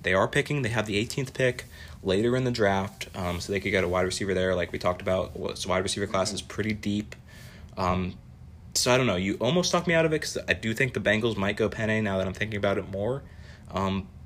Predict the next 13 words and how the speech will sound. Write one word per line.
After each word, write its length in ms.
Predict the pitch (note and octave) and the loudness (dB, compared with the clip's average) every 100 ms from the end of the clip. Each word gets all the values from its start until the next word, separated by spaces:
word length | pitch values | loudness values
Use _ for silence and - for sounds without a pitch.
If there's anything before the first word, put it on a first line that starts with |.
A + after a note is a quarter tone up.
| - - | -14 -2
but 100 | A2+ | 0
I'm 120 | E3+ | 0
still, 280 | - G3+ - | 2 2 2
I 80 | A2 | 0
still 240 | - D#3+ | 0 2
might 180 | F3+ E3 | 2 2
throw 200 | - D3 | 2 4
a 40 | B2 | 6
little 200 | G#2 G2 | 4 2
bit 140 | F#2 | 0
on 140 | F2+ | -2
this 180 | F#2 - | -6 -6
Mi-, 100 | F2+ | -6